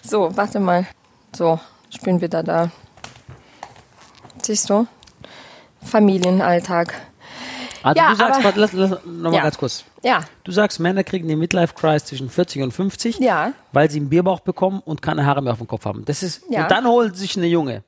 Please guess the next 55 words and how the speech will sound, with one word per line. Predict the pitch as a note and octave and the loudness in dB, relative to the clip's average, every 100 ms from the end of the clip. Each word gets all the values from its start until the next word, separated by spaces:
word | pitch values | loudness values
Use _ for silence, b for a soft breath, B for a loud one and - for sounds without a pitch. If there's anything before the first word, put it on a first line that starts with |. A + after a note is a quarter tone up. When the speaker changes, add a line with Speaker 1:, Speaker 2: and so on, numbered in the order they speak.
| _ - | _ -10
Speaker 1:
Ja. | G#3 D3+ | -4 -2
Speaker 2:
Das | - E3+ | -2 -2
ist | - | -2
das | - | -2
Gleiche, | G#3 A3+ D4+ G3 F#3+ G#3 | 2 2 0 0 0 -2
wie | E3 E3+ | -2 0
wenn | G#3 G3+ G3+ _ _ _ _ _ | 0 0 -8 _ _ _ _ _
eine | E3 E3 | -4 -2
Mannschaft | E3 F3 B3 A3 G#3 - | 0 0 0 0 0 0
Speaker 1:
Das | |
ist | F3+ | -2
Speaker 2:
im | |
Speaker 1:
Tatsache. | F3+ E3 | 0 0
Speaker 2:
Champions | C4 C#4 A#3+ F3 | 2 2 0 -2
League-Finale | - D#3+ C#3 B2 | -2 -2 0 0
steht | B2+ - D3 E3 | 0 -2 -4 -4
Speaker 1:
Ja. | D#3 D#3+ B3 B B B | -8 -10 -12 B B B
Speaker 2:
und | D3+ | 0
sagt, | F#3+ F#3+ | 0 0
wir | D#3+ D#3 | -2 0
bereiten | E3+ E3 G#3+ G#3+ | 2 2 0 -2
uns | F#3+ | -2
jetzt | F#3+ - - | -2 -2 -4
keine | G3 A3 A#3+ | 0 2 0
Sekunde | G3 G#3+ A3 | -2 -2 -2
darauf | F3+ E3+ D#3+ | 0 2 0
vor, | - F3+ F3+ | 0 0 2
wir | D#3 | 0
gehen | D#3+ | 0
einfach | F#3+ F3+ E3 | 0 0 -2
auf | D#3+ | -4
gut | D#3+ G#3+ - | -2 -4 -2
Glück | F#3 | -2
da | - G#2+ | 0 0
rein. | F#2 G#2 A2 | 0 -6 -6
Natürlich | D#3 A3+ - F4 C#4 - F3 | -2 0 0 0 0 -4 -2
will | E3 E3 | 0 2
ein | |
Mann | D3+ D3+ A3+ A#3+ B3+ b b b b b C3 | 2 -2 -2 -6 -10 b b b b b -2
wenn | E3+ | 0
er | - | 0
am | D#3 | 0
attraktivsten | E3+ E3 E3+ C4 - - A#2 | -2 0 0 0 -2 -6 -4
ist, | A#2 - | -4 -2
irgendwie, | D3+ C#3 C#3 C#3 B2 - | 0 0 0 0 0 -2
äh, | - | -6
Mädels | - C#3+ C#3 D#3 B2+ - | -8 -6 0 2 2 2
klar | C#3 | 0
machen. | A#2 G2 A#2 | 0 0 0
Aber | A#2+ | 0
doch | B2+ | -2
nicht, | E3+ G3 | -2 -2
wenn | E3 | 0
er | D#3+ | 2
sagt, | D#3+ - | 0 -2